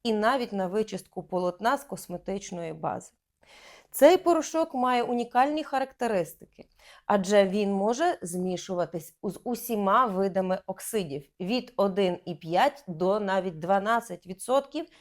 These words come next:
якщо в деяких роботах це потрібно. Зауважте собі, що рекомендація максимального часу витримки білого порошку з кокосом,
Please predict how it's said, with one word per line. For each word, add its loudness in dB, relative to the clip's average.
якщо 0
в -8
деяких 4
роботах -2
це -4
потрібно. -10
Зауважте 4
собі, -4
що 2
рекомендація 4
максимального 0
часу 0
витримки -2
білого 2
порошку -2
з -14
кокосом, 0